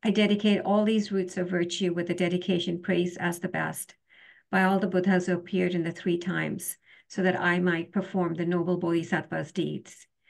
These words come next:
May the supreme bodhicitta that has not arisen arise and grow, and may that which has arisen not diminish but increase forevermore. As long as space remains, as long as sentient beings remain, until then may I too remain to dispel the miseries of the world.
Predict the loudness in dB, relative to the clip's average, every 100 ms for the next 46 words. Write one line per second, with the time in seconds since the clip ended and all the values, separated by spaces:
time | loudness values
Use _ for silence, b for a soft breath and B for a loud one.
0 | b b b b 0 4 4 2 2 4
1 | 4 4 2 2 0 0 0 0 0 2
2 | 0 2 2 2 0 -2 0 0 0 0
3 | -2 0 0 -2 -6 -14 _ _ _ _
4 | 4 4 6 4 4 0 2 0 0 0
5 | 0 0 0 0 -2 -2 -2 0 -4 -6
6 | -6 -4 -4 -2 -2 -4 -6 -8 -4 -2
7 | 0 0 -2 -4 -8 -14 _ _ b b
8 | b 0 4 4 4 2 4 2 4 2
9 | 0 2 0 -4 -4 0 2 2 0 0
10 | 0 2 4 2 2 0 0 -2 -8 -12
11 | _ _ 0 0 2 2 2 4 4 4
12 | 0 -2 -2 0 0 -2 -4 -4 -6 -6
13 | -4 -2 -2 -2 -2 -4 -4 -6 -6 -6
14 | -4 -6 -8